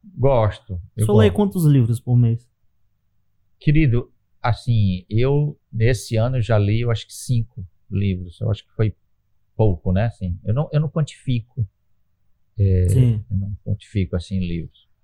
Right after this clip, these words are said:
Speaker 1: Eu, às vezes, tô, eu estou atualmente lendo três livros paralelos. Então, é, então eu, eu vou lendo um aqui, e leio outro aqui, leio paralelo.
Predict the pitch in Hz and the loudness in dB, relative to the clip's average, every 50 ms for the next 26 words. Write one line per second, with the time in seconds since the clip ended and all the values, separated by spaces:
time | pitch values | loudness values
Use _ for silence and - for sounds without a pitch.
0 | _ _ _ _ _ _ _ _ _ _ _ - 110 113 117 123 123 117 117 110 | _ _ _ _ _ _ _ _ _ _ _ 2 4 4 4 4 2 2 2 2
1 | 98 110 110 - - 123 113 - - 120 131 113 107 - 107 98 - - 98 98 | 2 2 0 0 2 0 0 2 4 4 4 2 2 0 -2 -2 0 0 0 0
2 | 98 95 98 95 - 98 95 90 - 113 113 135 139 120 104 98 104 98 92 92 | 0 0 -2 -2 -2 -2 -4 -4 -2 -2 0 2 2 2 4 2 2 2 0 -2
3 | 87 85 - _ _ _ _ _ _ _ 101 101 101 98 98 95 90 87 90 90 | -4 -6 -8 _ _ _ _ _ _ _ -2 0 0 2 2 0 0 0 -2 -4
4 | 87 - - 90 - - 104 107 117 123 120 - _ _ _ _ _ _ _ _ | -6 -8 -8 -8 -4 -2 -2 -2 -2 -2 -6 -10 _ _ _ _ _ _ _ _
5 | _ - - 101 98 92 92 90 90 90 - - - - - - - - - _ | _ -4 -2 0 0 0 0 0 -2 -2 -2 -4 -6 -8 -14 -20 -20 -20 -20 _
6 | _ - 87 87 90 92 104 107 110 - - - 95 90 95 101 101 98 95 92 | _ -6 -4 -4 -4 -2 -2 -4 -4 -4 -6 -6 -6 -2 -2 0 0 0 -2 -4
7 | 92 95 98 98 92 - _ - 120 123 127 127 120 101 - - _ _ _ - | -6 -6 -6 -6 -8 -8 _ -6 -4 -2 -2 -2 -2 -2 -4 -8 _ _ _ -6
8 | 92 95 98 90 - - 190 - - 92 92 92 95 95 92 92 92 - 92 - | -6 -4 -6 -6 -10 -14 -18 -12 -6 -4 -4 -4 -2 -2 -4 -4 -4 -6 -8 -8
9 | _ 123 120 123 117 107 101 101 101 101 104 - - _ _ _ - 107 107 110 | _ -4 -2 0 0 0 0 2 0 0 -2 -4 -8 _ _ _ -4 -2 0 0
10 | 107 101 92 87 113 | 0 0 0 -2 -4